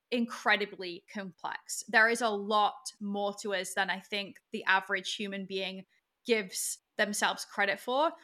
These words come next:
We have traumas, we have conditioning, we have the programming from parents, religion, society, teachers,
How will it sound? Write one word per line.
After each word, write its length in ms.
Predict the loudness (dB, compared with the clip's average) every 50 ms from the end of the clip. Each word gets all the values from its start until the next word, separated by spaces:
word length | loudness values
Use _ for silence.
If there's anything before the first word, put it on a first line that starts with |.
| -20 _ _
We 100 | -8 -6 0
have 180 | 0 0 0
traumas, 520 | 0 2 4 4 4 6 4 2 2 2 0
we 80 | 0 0
have 160 | 0 -2 -2
conditioning, 560 | -6 -6 -2 -2 -2 -2 -2 -6 -6 -6 -6
we 100 | -6 -4
have 140 | -4 -4 -4
the 60 | -6
programming 600 | -10 -2 0 0 0 2 0 -2 -2 -2 -6 -8 -8 -6
from 320 | -2 0 2 2 0 -2 -6 -14 -20 _ -4 4
parents, 380 | 6 6 6 6 2 -2 -4
religion, 380 | -4 -4 -4 -2 -2 -4 -6 -6
society, 880 | -6 -6 -4 0 4 6 6 6 4 2 -4 -4 -2 0 0 0 -2 -4 -10 -16 -12
teachers, 640 | -6 -6 -6 -4 -4 -4 -2 -2 0 0 -2 -4 -6